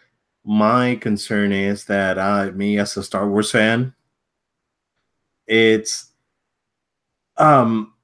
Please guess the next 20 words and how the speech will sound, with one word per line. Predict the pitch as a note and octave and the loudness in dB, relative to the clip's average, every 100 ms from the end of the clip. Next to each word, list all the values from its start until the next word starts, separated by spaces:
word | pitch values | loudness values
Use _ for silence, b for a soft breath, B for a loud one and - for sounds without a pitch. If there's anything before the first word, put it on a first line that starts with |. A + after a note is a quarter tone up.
| _ _ _ D#3 - _ D#3+ D3 C#3 C3+ _ _ B2 | _ _ _ -20 -20 _ -4 -4 -4 -10 _ _ -2
I, | B2+ B2+ B2 | 0 0 0
I, | A2+ A2+ A2+ | -2 -2 -4
I'm, | B2+ A#2+ | -4 -2
I'm | A#2+ A#2 A2+ A2 | -2 -2 -4 -2
afraid | A2 - B2+ B2 C#3 | -4 -2 0 2 2
that | |
I'm | B2+ G#2+ | 0 0
gonna | G#2 | -2
get | G2 G#2 - | -2 -8 -8
fatigued, | G#2 - G#2 F#2 G2 _ _ _ - | -12 -8 -6 -8 -12 _ _ _ -6
and | G2 F#2 F#2 | -6 -6 -8
I'm | F#2+ G2 | -8 -8
afraid | E2+ - G#2 A2 | -8 -2 0 2
that | G#2 | 0
I'm | G2 | -2
gonna | F#2+ F#2 | -4 -8
get | E2+ - - | -10 -16 -6
tired | G#2 F#2+ G#2 | -4 -2 -2
of | G2+ F2 | -2 -6
it. | E2 | -14